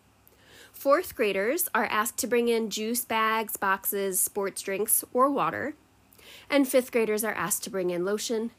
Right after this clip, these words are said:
deodorant, shampoo, or conditioner. The Workman Choir and Music Department are having a fundraiser.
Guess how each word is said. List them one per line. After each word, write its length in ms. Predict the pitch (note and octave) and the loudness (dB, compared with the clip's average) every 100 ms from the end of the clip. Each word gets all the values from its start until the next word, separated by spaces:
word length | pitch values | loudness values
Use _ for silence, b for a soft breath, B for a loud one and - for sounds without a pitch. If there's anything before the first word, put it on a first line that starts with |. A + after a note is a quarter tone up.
| _ | _
deodorant, 520 | - C4 G3+ F#3+ G3 - _ - | 0 2 2 2 0 -4 _ -14
shampoo, 760 | - A#3+ A3+ A#3 A3+ F#3 G#3+ - | -6 -2 -2 -2 -4 -2 -6 -6
or 100 | F3 | -6
conditioner. 680 | D3 G3+ A#3 B3 - F#3+ - - _ _ _ B B B B - | -4 -6 -6 -6 -6 -8 -10 -14 _ _ _ B B B B 0
The 80 | |
Workman 380 | C4+ D4+ F#4 F4+ | 4 4 4 0
Choir 380 | - A#3+ A3 B3 | 2 2 4 2
and 180 | B3 G#3+ | 0 0
Music 260 | A#3+ F#4+ | 0 -2
Department 440 | - - F3 F#3+ G#3+ | -4 -6 -4 -4 -2
are 100 | C4 | -2
having 300 | C4 A#3+ A3 | -2 -2 -2
a 60 | C4+ | -2
fundraiser. 640 | D4+ E4+ A#3 D#3+ D3+ F#3+ | 0 2 2 0 -4 -6